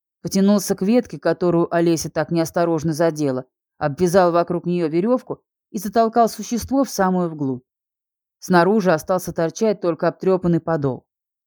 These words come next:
Увидь она подобное в своем мире, решила бы, что натолкнулась на каких-нибудь чокнутых сатанистов.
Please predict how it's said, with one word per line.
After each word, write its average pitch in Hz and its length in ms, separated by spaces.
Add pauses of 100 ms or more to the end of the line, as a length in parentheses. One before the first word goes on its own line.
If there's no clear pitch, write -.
(1200)
Увидь 202 380
она 196 180
подобное 190 540
в 156 40
своем 185 400
мире, 208 380 (180)
решила 208 520
бы, 143 100
что 190 160
натолкнулась 190 720
на 180 100
каких-нибудь 185 640
чокнутых 196 480
сатанистов. 175 640